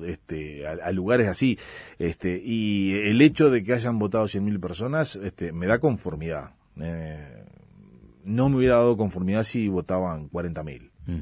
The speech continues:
Speaker 1: Y hubiera quedado, eh, absolutamente eufórico si hubieran votado la misma cantidad que la vez pasada, con todas las circunstancias que rodean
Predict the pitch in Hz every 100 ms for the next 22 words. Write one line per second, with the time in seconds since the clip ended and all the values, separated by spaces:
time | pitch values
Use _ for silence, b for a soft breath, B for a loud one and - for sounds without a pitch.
0 | 76 98 95 90 87 92 104 110 98 104
1 | 107 107 104 98 95 - - 90 85 82
2 | 80 80 78 76 82 82 92 98 95 98
3 | 95 95 101 107 101 104 107 117 131 -
4 | 95 98 95 87 92 120 107 104 107 104
5 | 95 87 92 92 90 87 87 - 131 156
6 | - 135 127 165 175 156 120 104 87 120
7 | 131 151 95 80 90 104 110